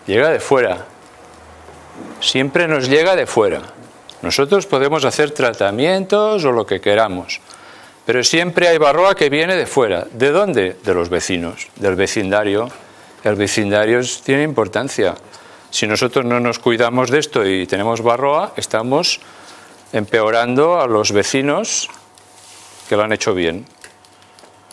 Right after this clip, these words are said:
porque hay pillaje, sobre todo en épocas que no haya frío.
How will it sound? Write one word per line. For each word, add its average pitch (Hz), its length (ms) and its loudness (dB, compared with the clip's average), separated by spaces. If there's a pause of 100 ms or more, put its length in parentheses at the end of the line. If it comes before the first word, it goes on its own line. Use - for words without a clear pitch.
(420)
porque 92 180 -2
hay 95 60 2
pillaje, 113 560 -2 (760)
sobre 101 280 -2
todo 143 380 0 (380)
en 110 140 -4
épocas 143 720 0 (880)
que 117 140 -2
no 120 160 0
haya 135 240 2
frío. 98 420 -4